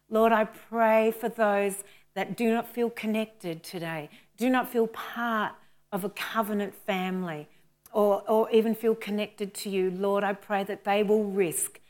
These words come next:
that they will step out and receive the restoration that they need today, the reward that is there for them, that you want to do more than you could, than they could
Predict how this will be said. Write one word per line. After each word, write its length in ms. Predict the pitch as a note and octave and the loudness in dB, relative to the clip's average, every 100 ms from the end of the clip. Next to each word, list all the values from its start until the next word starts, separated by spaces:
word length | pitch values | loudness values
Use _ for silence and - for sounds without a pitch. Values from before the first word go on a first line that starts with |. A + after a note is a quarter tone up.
| _ - | _ -8
that 180 | G3 - | -6 0
they 180 | G3+ | 2
will 180 | G#3 G3+ | 2 2
step 540 | F3+ - - A3 G#3+ G#3+ | 0 -4 -4 -6 -4 -4
out 320 | F#3+ E3+ - - _ _ - | -2 -2 -4 -10 _ _ -4
and 300 | G3 G3 G3 | -2 -2 -2
receive 760 | F#3+ - - - A3+ A3 G#3+ | -2 -2 -4 2 2 2 0
the 100 | G#3+ | -2
restoration 880 | G#3 G3+ - G#3 G3 E3 D#3+ - F3 | -2 -2 -4 -6 -8 -8 -10 -10 -10
that 180 | F3 - | -10 -8
they 160 | F#3+ F#3+ | -6 -2
need 480 | F#3+ F#3+ F#3 F#3+ | 0 0 -2 -4
today, 600 | F#3+ G3+ - F3 D#3 D3 - _ _ | -6 -10 -6 -6 -6 -10 -16 _ _
the 100 | - | -4
reward 640 | F#3 G3 F#3 G3 G3+ G3 F#3+ | 0 2 2 2 4 2 -2
that 140 | F#3 | -4
is 220 | F#3+ E3+ | -4 -4
there 300 | E3+ F#3 F#3 | -4 -4 -4
for 180 | F#3 - | -6 -10
them, 420 | E3+ F3 E3+ D#3+ D3+ _ _ - | -10 -8 -8 -8 -14 _ _ -6
that 140 | G3+ | -4
you 220 | G3 G#3+ | 0 0
want 240 | G3+ G#3 G3 | 0 -4 -6
to 100 | A3 | -8
do 220 | F3+ F#3+ | -6 -4
more 420 | F3+ F3 E3+ E3 | -4 -4 -6 -8
than 220 | E3 F#3 | -10 -8
you 100 | F#3 | -8
could, 320 | F3+ G3 F#3+ - | -6 -6 -6 -6
than 180 | F#3 | -6
they 180 | F3+ F3+ | -4 -4
could 220 | F#3 F#3 | -4 -8